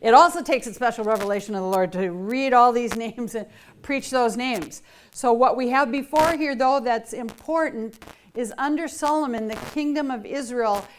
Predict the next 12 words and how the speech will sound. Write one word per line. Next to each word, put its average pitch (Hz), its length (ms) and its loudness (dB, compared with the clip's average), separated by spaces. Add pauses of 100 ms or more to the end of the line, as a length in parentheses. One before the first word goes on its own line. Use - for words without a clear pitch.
(140)
has 233 240 -2
now 262 300 0
gone 269 440 0
from 240 220 -6
this 208 200 -8
regional 254 520 -6
power 226 640 -4 (380)
to - 120 -8
become 262 500 -4
a 277 60 0
small 269 540 0
empire. 240 600 0